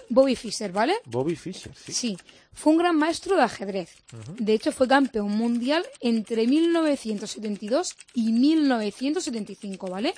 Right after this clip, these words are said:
Speaker 2: Ujú.
Speaker 1: Pues bien, cuando obtuvo el título máximo del ajedrez mundial al vencer al soviético Boris Spassky en el denominado Match del Siglo, ¿sabes qué?
Speaker 2: ¿Qué hizo?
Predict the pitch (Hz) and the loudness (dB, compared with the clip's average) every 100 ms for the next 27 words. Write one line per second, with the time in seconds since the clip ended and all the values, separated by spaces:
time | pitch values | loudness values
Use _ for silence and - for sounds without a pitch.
0 | - 123 170 - - _ - _ 277 214 | -6 -8 -8 -10 -18 _ -20 _ 0 2
1 | 254 180 180 - - _ _ _ _ - | 0 -4 -10 -20 -20 _ _ _ _ 2
2 | 254 254 254 - 302 330 - 311 311 302 | 2 2 0 0 2 4 2 2 2 0
3 | 214 - 240 208 208 220 - 220 240 262 | -2 -6 -6 -4 -2 -2 -2 -2 0 2
4 | 262 254 208 202 185 - - 233 220 220 | 4 2 2 -2 -6 -10 -6 -2 0 0
5 | 214 - 262 285 - 277 220 175 185 202 | -2 0 2 2 0 0 0 -4 -6 -8
6 | - 220 202 254 262 220 - 208 180 - | -8 -4 4 4 4 -4 -8 -10 -10 -8
7 | 339 _ _ _ _ _ _ _ - 226 | -10 _ _ _ _ _ _ _ -4 -2
8 | 220 214 208 208 226 233 226 - 226 226 | -2 -2 -2 0 0 0 0 0 0 0
9 | - 202 196 - 226 202 330 - _ _ | -4 -8 -8 -8 -6 -2 -2 -2 _ _
10 | _ _ _ _ - 254 - 339 _ _ | _ _ _ _ -6 -4 -4 -10 _ _
11 | 135 127 - 90 | -4 -2 -4 -14